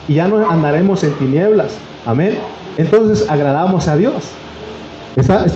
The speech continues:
sí me explico, hermanos? ¿Sí? Ahora, vamos a ir aterrizando.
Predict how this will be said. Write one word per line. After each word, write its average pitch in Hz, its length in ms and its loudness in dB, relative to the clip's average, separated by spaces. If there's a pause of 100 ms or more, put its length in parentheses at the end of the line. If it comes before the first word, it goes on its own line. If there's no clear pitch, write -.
(140)
sí 226 140 0
me 233 80 2
explico, 240 280 2
hermanos? 262 280 2 (340)
¿Sí? 190 140 2 (2250)
Ahora, 156 320 2 (300)
vamos 196 260 2
a 165 80 2
ir 170 240 2 (640)
aterrizando. 143 680 2